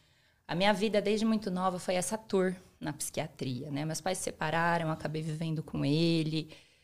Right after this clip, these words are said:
Eu quis ser médica desde criança, então, assim, é claro que isso acendeu um pouco mais em mim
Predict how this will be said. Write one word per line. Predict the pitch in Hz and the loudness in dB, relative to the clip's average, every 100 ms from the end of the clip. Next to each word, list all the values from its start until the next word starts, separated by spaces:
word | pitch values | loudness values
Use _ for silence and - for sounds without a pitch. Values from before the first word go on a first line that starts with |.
| _ - | _ -4
Eu | 226 | -4
quis | 226 294 | -2 -2
ser | - 226 | 0 2
médica | 196 202 208 - 185 | 4 2 2 0 2
desde | 180 214 214 | 4 2 0
criança, | - 196 175 165 180 185 - 185 | -2 2 2 2 0 0 0 0
então, | 170 170 165 165 | -2 -2 -2 -2
assim, | 165 - 170 156 151 - - _ | -2 -2 -2 -2 -4 -10 -20 _
é | - | -6
claro | 147 180 196 | 4 6 6
que | 202 | 2
isso | - 185 | -4 0
acendeu | 190 175 214 190 175 180 | 0 2 2 2 4 4
um | 220 | 4
pouco | 220 190 190 | 2 0 0
mais | 190 170 170 170 | 2 4 2 2
em | 156 | 2
mim | 160 165 175 156 147 | 2 2 2 2 0